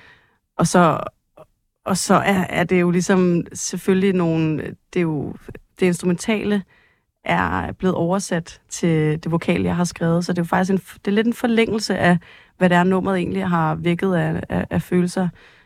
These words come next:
øhm, i mig. Men så er der jo også blevet for eksempel nogle numre, hvor det er, at, at, at vi har øvet, og så har I, øh, så har I spillet det for mig, og, og måske lige smidt nogle ord med på vejen med, hvad det var, at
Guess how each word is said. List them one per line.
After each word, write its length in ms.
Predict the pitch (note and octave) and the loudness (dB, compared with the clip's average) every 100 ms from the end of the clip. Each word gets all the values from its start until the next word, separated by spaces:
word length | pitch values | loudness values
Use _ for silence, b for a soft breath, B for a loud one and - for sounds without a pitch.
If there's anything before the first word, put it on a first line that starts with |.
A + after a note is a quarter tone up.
| b | b
øhm, 640 | - E3+ D#3+ D3+ - - - | -2 0 2 0 -4 -6 -8
i 100 | - | -2
mig. 340 | E3+ D#3+ E3 E3+ - B B | 2 2 0 -4 -10 B B
Men 100 | E3+ | 0
så 100 | D#3 | 4
er 40 | E3+ | 4
der 60 | |
jo 80 | F#3+ | 4
også 160 | E3+ - | 2 0
blevet 300 | G#3 F3+ E3 | 2 2 0
for 120 | F3 | -6
eksempel 340 | - F3+ - | -6 -6 -2
nogle 160 | F3+ F3 | 0 2
numre, 300 | E3 E3+ G3+ | 0 0 -2
hvor 120 | F#3+ | -2
det 100 | F3+ | -2
er, 80 | F3+ | 0
at, 480 | - F#3 - - - | -2 -4 -8 -20 -6
at, 460 | F#3+ - - - - b b b b b - | -6 -6 -12 -16 -20 b b b b b -4
at 160 | G3 | -2
vi 80 | F#3 | 2
har 140 | G3 F#3 | 4 4
øvet, 380 | G3 G#3+ A#3+ | 2 2 0
og 100 | G#3+ | -2
så 160 | F#3+ G#3 | 0 0
har 180 | G3+ G3 | 0 0
I, 220 | G3+ G#3 | 0 2
øh, 800 | G#3 G3 F#3 F3 E3 E3 F3 F3+ | 2 2 4 2 2 0 -2 -4
så 140 | - | -4
har 140 | G3 G3 | -2 0
I 240 | F#3 F#3 | 0 -2
spillet 720 | F3+ - - - - F#3+ G3+ | -4 -10 -16 -20 -4 0 0
det 100 | G3+ | 0
for 140 | - F3+ | 0 0
mig, 260 | F#3+ G3 | 2 0
og, 460 | - E3+ E3 D#3+ E3 - - | 0 0 0 0 -2 -4 -4
og 140 | F#3+ F#3 | -4 -4
måske 260 | F3+ G#3 | -2 0
lige 180 | F#3 G3 | 2 0
smidt 380 | - - G3 G3 | -2 -4 -2 0
nogle 160 | F#3 | 0
ord 120 | F3+ F#3+ | 2 2
med 120 | F#3+ | 0
på 100 | G3+ | 2
vejen 300 | F#3 F3+ F#3+ | 0 2 2
med, 240 | F#3 E3+ | 4 2
hvad 160 | E3+ F3+ | 2 0
det 80 | F3+ | 2
var, 180 | F3+ | 2
at 320 | F3+ F3 - | 0 -4 -8